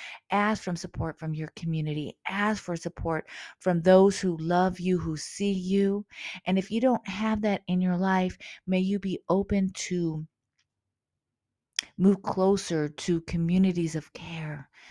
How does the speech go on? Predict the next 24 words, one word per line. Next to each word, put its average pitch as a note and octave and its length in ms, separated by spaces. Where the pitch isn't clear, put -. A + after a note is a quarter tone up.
that D#3+ 160
can E3+ 140
support E3 400
you, D#3 100
that D#3 240
can D3 100
see - 220
you, F3 160
and D3+ 140
that C#3+ 160
can D3 180
love D3 220
on C#3+ 160
you. C3+ 260
All F3 140
right. D#3+ 340
Beautiful. D3 400
So E3 160
at D3+ 160
this F3+ 220
time, F#3 560
I D#3+ 60
invite G#3 640
you G#3 420